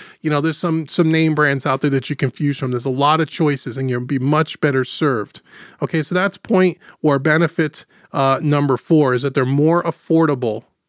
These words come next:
than good studio monitors. And the last, uh, benefit is they're portable.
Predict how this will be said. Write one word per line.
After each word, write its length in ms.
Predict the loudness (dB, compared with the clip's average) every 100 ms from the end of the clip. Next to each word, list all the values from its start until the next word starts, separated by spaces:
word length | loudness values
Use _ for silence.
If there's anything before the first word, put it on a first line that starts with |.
| _ _ _
than 220 | -6 -4
good 320 | -2 0 0
studio 440 | -2 -2 0 0 0
monitors. 600 | -2 -4 -6 -8 -10 -16 _ -20 -10
And 160 | -2 0
the 60 |
last, 460 | 2 2 0 0 0
uh, 120 | 0
benefit 460 | 0 -2 -2 0 0
is 180 | 0 0
they're 120 | 0
portable. 500 | 2 2 2 0